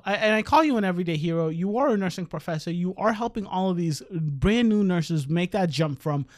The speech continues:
Speaker 2: "I'm doing skills lab, I'm doing simulations," to, "I'm doing clinical,
Speaker 1: Mm-hmm.
Speaker 2: um, rotations, and I'm actually helping other human beings." <clears throat> What is your advice, um, to these nursing students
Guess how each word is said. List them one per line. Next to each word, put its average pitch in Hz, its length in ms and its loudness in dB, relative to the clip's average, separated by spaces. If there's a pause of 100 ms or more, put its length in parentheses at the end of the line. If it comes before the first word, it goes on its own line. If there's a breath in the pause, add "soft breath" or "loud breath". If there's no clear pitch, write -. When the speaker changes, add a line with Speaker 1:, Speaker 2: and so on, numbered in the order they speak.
(140 loud breath)
Speaker 2:
"I'm 160 140 0
doing 180 260 4
skills 180 400 -2
lab, 170 240 -2
I'm 139 120 0
doing 175 260 4
simulations," 160 680 -4
to, 123 160 -12
"I'm 147 140 -10
doing 156 240 -8
clinical, 139 420 -8
Speaker 1:
Mm-hmm. 170 220 -10 (160)
Speaker 2:
um, 151 400 -4
rotations, 151 640 -4
and 151 100 -10
I'm 147 140 -6 (100)
actually 170 380 -2
helping 160 560 -2
other 160 160 4
human 147 400 2
beings." 120 420 -6
<clears throat> - 960 -12
What 180 180 2
is 175 160 0
your 170 160 0
advice, 127 440 -6 (340 loud breath)
um, 151 320 0 (480 soft breath)
to 220 460 -2
these 170 320 -2
nursing 156 320 -2
students 147 640 -6